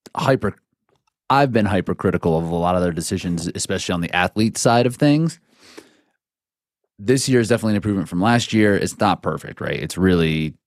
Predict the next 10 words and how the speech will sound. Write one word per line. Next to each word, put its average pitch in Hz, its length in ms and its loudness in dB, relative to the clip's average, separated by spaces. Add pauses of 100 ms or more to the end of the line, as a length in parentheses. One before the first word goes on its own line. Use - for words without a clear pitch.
(360)
also, 78 600 0
it's, - 240 -10 (760)
again, 117 220 2
they're 101 120 0
trying 120 440 2
to 107 240 0
build 98 600 0
stories 95 580 -2 (200)
<clears throat> - 300 -4
around 87 540 0